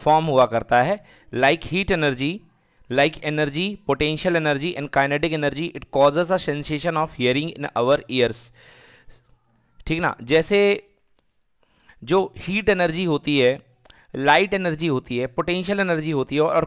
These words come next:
काइनेटिक एनर्जी होती है, ऐसे साउंड भी है, एक form of energy हुआ करता है।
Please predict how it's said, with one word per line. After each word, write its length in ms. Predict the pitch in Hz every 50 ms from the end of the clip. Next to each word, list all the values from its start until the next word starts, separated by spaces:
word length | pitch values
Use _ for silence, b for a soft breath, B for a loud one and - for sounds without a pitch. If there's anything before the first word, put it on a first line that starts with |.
| - -
काइनेटिक 400 | 139 147 147 151 160 160 175 170
एनर्जी 320 | 151 127 123 120 117 139
होती 300 | 131 117 110 117 123 120
है, 60 | 110
ऐसे 340 | - 120 143 - - 196 202
साउंड 400 | 196 - 185 151 156 170 180 185
भी 160 | 180 220 220 196
है, 200 | 165 196 233 - B B B B B B B
एक 140 | 143 156 -
form 300 | - - 156 147 139 147
of 180 | 151 147 - - -
energy 380 | 123 123 123 120 113 127 127
हुआ 180 | 110 107 104 104
करता 360 | 92 - 101 - - 104 104
है। 220 | 104 104 95 -